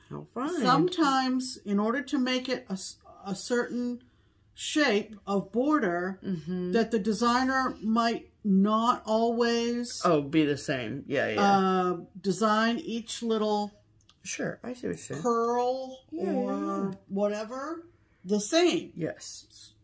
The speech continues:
Speaker 2: They want it to come out exactly rectangular or exactly square.
Speaker 1: Yes, absolutely. I
Speaker 2: So
Speaker 1: hear you. I hear what you're saying.
Speaker 2: you, you have a tendency to get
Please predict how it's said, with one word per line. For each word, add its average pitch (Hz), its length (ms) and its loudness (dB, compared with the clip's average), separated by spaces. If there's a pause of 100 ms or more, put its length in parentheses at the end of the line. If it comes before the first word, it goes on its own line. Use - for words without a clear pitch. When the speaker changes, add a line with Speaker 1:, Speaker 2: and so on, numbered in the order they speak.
(100)
Speaker 2:
They 220 140 4
want 214 260 4
it 196 120 -8
to 233 80 0
come 226 240 -2
out 247 360 4
exactly 202 640 0
rectangular 196 840 0
or 175 140 -2
exactly 175 500 -4
square. 285 560 -6
Speaker 1:
Yes, 147 280 0
absolutely. - 420 -4
I - 40 -6
Speaker 2:
So 247 260 4
Speaker 1:
hear - 160 6
you. 156 140 4 (140)
I 233 40 -4
hear 233 100 0
what 220 140 -4
you're 160 80 -10
saying. 135 220 -10
Speaker 2:
you, 247 360 2 (500)
you 240 200 0
have 247 140 4
a 190 80 -4
tendency 294 600 4
to 196 100 0
get 220 320 -4